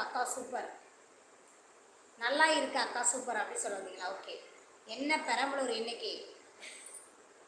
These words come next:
அப்படி தெரியுதோ, அழகா தெரியுதோ? ஓகே, ஓகே,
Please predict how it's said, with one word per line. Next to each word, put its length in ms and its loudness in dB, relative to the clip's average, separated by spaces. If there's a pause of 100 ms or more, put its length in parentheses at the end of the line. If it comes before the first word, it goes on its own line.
(1040)
அப்படி 300 0
தெரியுதோ, 320 4 (600)
அழகா 320 6
தெரியுதோ? 260 4 (200)
ஓகே, 220 0 (100)
ஓகே, 200 -10